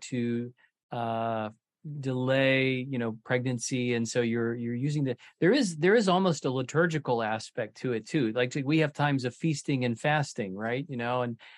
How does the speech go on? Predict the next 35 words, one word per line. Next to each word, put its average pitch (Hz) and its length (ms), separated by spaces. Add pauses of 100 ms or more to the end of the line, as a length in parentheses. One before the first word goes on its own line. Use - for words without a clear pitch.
(140)
and, 139 360 (460)
and 151 240
so, 160 320
you 156 320
know, 147 80
there 147 220
are 151 120
times 165 480
where 135 400 (840)
m-, 113 140 (260)
men, 123 460 (500)
<laughs> - 400
you 135 100
have - 240
to 156 120
fast, 214 580 (260)
you 143 140
have 151 220
to 170 100
fast, 190 420
and 135 160 (160)
you 170 120
have 170 80
to 170 100
find 175 240
other 202 180
ways 165 280
of 135 120
giving 156 280
yourself 147 480
to - 120
your 143 140
wife 143 340
and 135 140
non-sexual 151 800